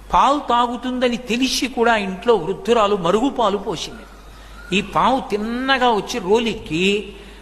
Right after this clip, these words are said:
పాలు రోజు తల్లి పట్టడం అలవాటు, ఆపాలనుకుని తాగబోయింది. నోరు కాలిపోయి గిలగిలలాడి గబుక్కున పడిపోయింది, ఆ కన్నంలో పడిపోయింది. పడిపోవడంలో చచ్చిపోయింది, శరీరం వదిలేసింది.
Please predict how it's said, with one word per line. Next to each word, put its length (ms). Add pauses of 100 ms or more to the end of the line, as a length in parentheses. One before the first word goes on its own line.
(240)
పాలు 280
రోజు 440
తల్లి 360
పట్టడం 380
అలవాటు, 640
ఆపాలనుకుని 760
తాగబోయింది. 540 (560)
నోరు 320
కాలిపోయి 460
గిలగిలలాడి 640
గబుక్కున 380
పడిపోయింది, 360
ఆ 40
కన్నంలో 340
పడిపోయింది. 420 (680)
పడిపోవడంలో 680
చచ్చిపోయింది, 540 (580)
శరీరం 380
వదిలేసింది. 460